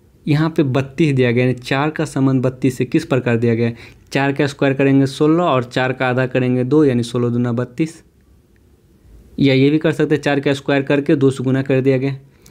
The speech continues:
अगर हम यहाँ दस का स्क्वायर करेंगे तो एक सौ, एक सौ को दो से गुना करेंगे दो सौ नहीं होगा,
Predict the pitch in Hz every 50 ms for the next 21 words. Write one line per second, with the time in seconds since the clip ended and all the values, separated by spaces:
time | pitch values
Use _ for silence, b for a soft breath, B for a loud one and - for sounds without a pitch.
0 | b b b b - 143 139 151 156 165 165 170 170 170 170 156 143 156 156 151
1 | - - 160 156 - - 156 151 147 156 151 147 139 139 147 147 147 - - 175
2 | 143 135 139 - 139 131 135 131 139 135 139 139 135 135 135 139 131 131 131 123
3 | 123 135 131 131 - 143 127 120 123 135 139 139 156 170 180